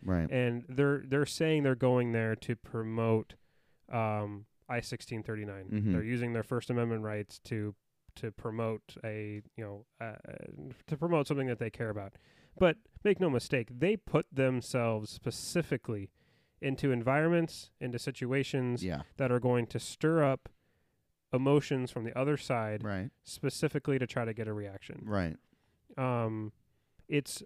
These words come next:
Speaker 2: on us to not give them
Speaker 1: Right.
Speaker 2: that reaction.
Speaker 1: Right.
Speaker 2: And that's, that's my, that's kind of my, if I were to sum up my argument,
Speaker 1: Yeah.
Speaker 2: is, i-, i-,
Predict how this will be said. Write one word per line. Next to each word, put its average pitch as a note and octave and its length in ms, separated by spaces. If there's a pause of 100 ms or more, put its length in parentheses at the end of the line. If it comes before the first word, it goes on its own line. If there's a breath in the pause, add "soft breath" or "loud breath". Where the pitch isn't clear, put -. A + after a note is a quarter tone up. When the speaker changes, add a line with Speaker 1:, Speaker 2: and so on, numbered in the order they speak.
(100)
Speaker 2:
on D3 260
us D3 340
to - 140
not B2 280
give A2+ 200
them G#2 260 (120)
Speaker 1:
Right. D#2+ 280
Speaker 2:
that A2+ 200
reaction. G#2 720
Speaker 1:
Right. A2+ 240 (320 soft breath)
Speaker 2:
And A#2+ 560 (380)
that's, C#3 420 (160)
that's C#3+ 280
my, B2+ 480 (500)
that's C3+ 220
kind D3+ 200
of A#2+ 120 (240)
my, A#2+ 720 (240)
if C#3 140
I C#3 60
were C#3 120
to B2 140
sum C3 360
up B2 240
my A#2+ 180
argument, C#3 520
Speaker 1:
Yeah. G2 180
Speaker 2:
is, A#2+ 300 (340)
i-, D3 60
i-, C#3 40